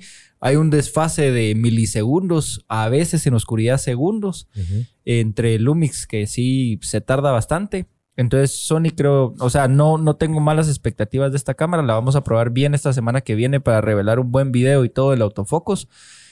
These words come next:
Speaker 1: Pero sí, lo probé y de a huevo. La verdad es que enfocaba rapidísimo.
Speaker 2: Buenísimo.
Speaker 1: Y eso ayuda bastante porque enfocó rápido en, en poca iluminación. Y eso sí,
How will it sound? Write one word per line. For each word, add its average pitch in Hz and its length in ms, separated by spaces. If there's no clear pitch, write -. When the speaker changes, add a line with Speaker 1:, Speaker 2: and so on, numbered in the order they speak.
Speaker 1:
Pero 113 680
sí, 147 240
lo 123 240
probé 127 400
y 175 80
de 117 120
a 101 40
huevo. 110 300
La 104 120
verdad 107 160
es 123 60
que 156 80
enfocaba 113 360
rapidísimo. 107 640
Speaker 2:
Buenísimo. 123 280
Speaker 1:
Y - 60
eso 113 100
ayuda 156 200
bastante 156 380
porque 110 220
enfocó 113 380
rápido 160 440
en, 120 300
en 117 180
poca 127 220
iluminación. 117 680
Y 117 160
eso 139 320
sí, 127 340